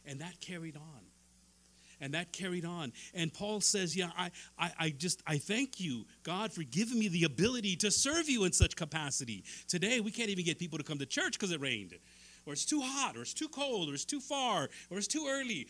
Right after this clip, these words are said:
or it's too late. Uh, it's the, the Super Bowl. I don't know. It's the football game. I,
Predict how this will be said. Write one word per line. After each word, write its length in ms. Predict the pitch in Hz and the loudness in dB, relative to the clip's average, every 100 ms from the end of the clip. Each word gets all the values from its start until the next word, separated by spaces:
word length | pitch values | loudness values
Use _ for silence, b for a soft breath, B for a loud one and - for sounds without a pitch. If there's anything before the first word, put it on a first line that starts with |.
| B | B
or 80 | 208 | -2
it's 100 | 202 | 2
too 180 | 302 285 | 4 6
late. 340 | 262 202 - B - | 6 6 2 B 0
Uh, 200 | 190 165 B - | 2 2 B 2
it's 180 | 214 196 | 4 4
the, 140 | 214 - | 2 -2
the 80 | 254 | 2
Super 320 | - 320 294 | 4 4 2
Bowl. 220 | 208 160 139 | 0 0 2
I 100 | 240 | 0
don't 140 | 226 | 0
know. 100 | 196 | -2
It's 120 | 220 | -2
the 60 | 240 | -2
football 360 | 320 302 254 | -4 0 0
game. 260 | 208 180 160 | 2 0 2
I, 140 | 208 | 0